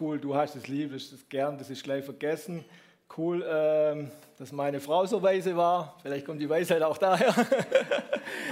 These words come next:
Ähm, und ich möchte da heute einsteigen, weil, ähm, so das,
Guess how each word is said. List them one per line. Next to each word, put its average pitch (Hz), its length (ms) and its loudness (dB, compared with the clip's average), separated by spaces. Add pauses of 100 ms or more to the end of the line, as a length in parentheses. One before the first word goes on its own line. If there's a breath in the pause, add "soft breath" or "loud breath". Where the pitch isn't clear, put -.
(200 loud breath)
Ähm, 180 680 2 (2500 loud breath)
und 185 160 0
ich 190 80 -4
möchte 247 220 0
da 240 120 4
heute 202 280 0 (280)
einsteigen, 160 760 0
weil, 180 400 2 (360 loud breath)
ähm, 175 580 0 (1700 loud breath)
so 180 80 0
das, 170 220 -6